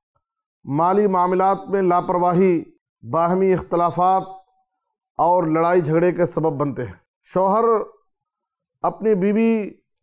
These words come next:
کے اخراجات میں تنگی کرتا ہو اور ان کی بنیادی ضرورتوں کو پورا نہ کرتا ہو،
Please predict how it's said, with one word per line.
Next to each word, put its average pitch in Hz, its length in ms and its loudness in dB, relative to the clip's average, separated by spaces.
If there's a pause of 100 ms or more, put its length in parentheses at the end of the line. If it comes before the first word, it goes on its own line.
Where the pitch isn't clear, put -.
(500)
کے 190 120 0
اخراجات 196 680 0
میں 202 300 2 (840)
تنگی 214 320 0
کرتا 185 280 0
ہو 135 140 -2 (560)
اور 220 540 2 (760)
ان 208 200 0
کی 233 100 -2
بنیادی 208 520 2
ضرورتوں 214 500 2
کو 220 160 2
پورا 220 320 0
نہ 214 80 0
کرتا 185 340 0
ہو، 120 340 -6